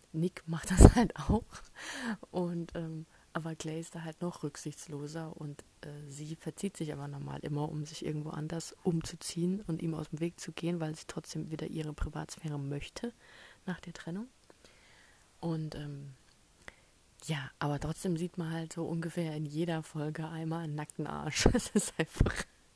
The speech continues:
das ist immer witzig gestern. Ja. Es ist, stelle ich mir sowieso schwierig vor als Schauspieler <laughs> einfach so, ja, so, jetzt zieh dich mal aus.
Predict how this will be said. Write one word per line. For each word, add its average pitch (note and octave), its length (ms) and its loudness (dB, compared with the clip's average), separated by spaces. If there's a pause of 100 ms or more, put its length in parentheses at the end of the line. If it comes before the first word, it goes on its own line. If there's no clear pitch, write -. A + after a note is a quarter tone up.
(240)
das - 360 -10
ist - 160 -4
immer D#3 220 0
witzig - 380 -10
gestern. C#3+ 420 -10 (800)
Ja. C#3 280 -4 (1500)
Es - 180 0
ist, - 280 -4 (560)
stelle G3 280 -6
ich F#3+ 100 -4
mir F#3 100 -2
sowieso E3+ 480 -6 (1200)
schwierig G3 460 -2
vor F3+ 200 -2
als E3 280 -6
Schauspieler - 720 4
<laughs> - 20 -2
einfach C#3+ 360 -10
so, - 180 -8
ja, D3+ 260 -6
so, F#3 120 -4
jetzt G3 260 -8
zieh G3+ 80 -2
dich F3 160 -8
mal E3 160 -4
aus. E3 220 -8